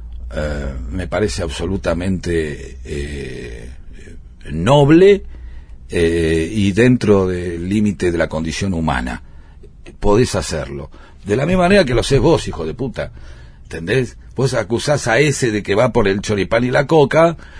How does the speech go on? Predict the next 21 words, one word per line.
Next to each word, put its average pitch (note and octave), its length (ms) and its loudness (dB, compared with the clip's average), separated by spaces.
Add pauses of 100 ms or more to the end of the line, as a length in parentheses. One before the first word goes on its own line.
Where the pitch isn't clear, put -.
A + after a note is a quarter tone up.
(180)
y, F#2 600 -2
este, F2+ 220 -6
y F#2 40 -2
no A#2 100 2
te A2+ 60 0
das A2+ 100 -2
cuenta C3 300 2
que G2 80 2
vos B2+ 220 4
estás G#2 180 -4
defendiendo F#2+ 460 -2
tu G#2+ 160 -2
choripán F2+ 480 -2
y F2 60 -4
tu E2+ 140 -8
coca. D2 400 -6 (360)
Vos, B2+ 400 4
eh, A#2 340 0
te G#2+ 180 -6
quejás C#3+ 400 -4
siempre C#3 460 0